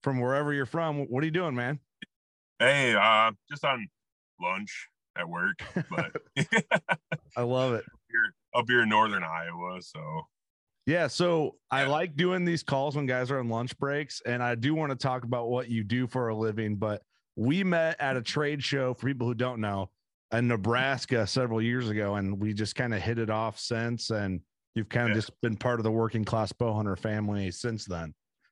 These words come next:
Speaker 2: Yeah, yeah, it was, that's pretty cool. It was just, <laughs> before we went to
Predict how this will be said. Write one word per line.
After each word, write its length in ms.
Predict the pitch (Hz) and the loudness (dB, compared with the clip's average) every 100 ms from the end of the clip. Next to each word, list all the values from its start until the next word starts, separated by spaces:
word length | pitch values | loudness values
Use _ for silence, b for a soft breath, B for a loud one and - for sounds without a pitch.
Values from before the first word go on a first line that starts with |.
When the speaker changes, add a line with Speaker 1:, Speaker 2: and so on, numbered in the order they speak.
| _ _ _ | _ _ _
Speaker 2:
Yeah, 300 | 113 123 87 - _ | 2 4 4 -2 _
yeah, 240 | 95 95 92 | 2 4 4
it 40 | |
was, 180 | 95 - _ _ _ | -2 -12 _ _ _
that's 160 | 123 113 | -4 -2
pretty 260 | 117 95 - | -4 -6 -6
cool. 260 | 95 95 95 | -6 -4 -4
It 20 | |
was 160 | 95 | -6
just, 240 | 98 - - | -10 -14 -16
<laughs> 280 | - - 131 _ b b b - | -12 -8 -10 _ b b b -10
before 300 | - 135 127 | 0 4 4
we 100 | 117 | 4
went 140 | 113 | 2
to 280 | 107 92 | 2 2